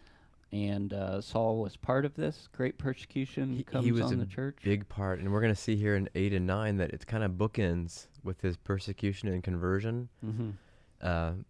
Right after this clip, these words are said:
Speaker 2: they're great, they're, it said a great persecution began against the church in Jerusalem, and then after he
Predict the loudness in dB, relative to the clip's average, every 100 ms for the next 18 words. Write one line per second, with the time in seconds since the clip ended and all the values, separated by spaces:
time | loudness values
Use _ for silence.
0 | _ -12 -2 2 2 4 6 6 4 -8
1 | -6 0 0 -2 -10 -18 -20 -20 -20 -20
2 | -20 _ _ -20 -20 -20 -20 -6 -2 0
3 | 4 2 2 -2 -2 -4 -4 -4 -2 0
4 | 0 2 2 0 -2 -2 -4 -4 -4 -4
5 | -6 -6 -4 -4 -4 -6 -8 -8 -14 -20
6 | -20 -12 -2 0 2 0 -2 0 2